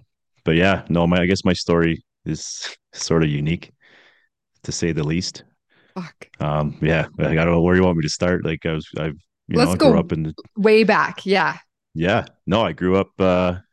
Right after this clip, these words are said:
Speaker 1: just outside of Toronto. Actually, I was born in Scarborough, which is in Toronto, like so many kids. And then we moved east, like, east out of the city 'cause it started to get a little shitty and, and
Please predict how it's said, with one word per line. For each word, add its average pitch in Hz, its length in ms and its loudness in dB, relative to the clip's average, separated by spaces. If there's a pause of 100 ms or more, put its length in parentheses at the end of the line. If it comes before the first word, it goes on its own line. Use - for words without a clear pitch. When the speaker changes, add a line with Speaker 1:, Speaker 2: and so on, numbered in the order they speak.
(160)
Speaker 1:
just - 240 -8
outside 92 280 0
of 87 60 -4
Toronto. 92 460 -4
Actually, 110 220 -4
I 110 40 0
was 101 120 -4 (160)
born 104 260 -2
in 87 240 -6 (160)
Scarborough, 76 520 -4
which 73 140 -10
is 71 220 -12 (180)
in 82 160 -2
Toronto, 73 540 -6
like 73 160 -6 (160)
so - 180 -2
many 78 200 -2
kids. 80 340 -6 (400)
And 78 100 -2
then 78 140 0
we 78 80 2
moved 78 320 -2
east, - 400 -2
like, 71 160 -6
east 73 220 -8
out 76 100 -4
of 76 60 -4
the 80 80 -4
city 87 260 -2
'cause 73 300 -6
it 73 40 -10 (280)
started 78 260 -4
to 69 80 -6
get 73 140 -2
a - 20 -2
little 71 160 -2
shitty 87 380 -2 (500)
and, 73 340 -6 (100)
and 71 360 -6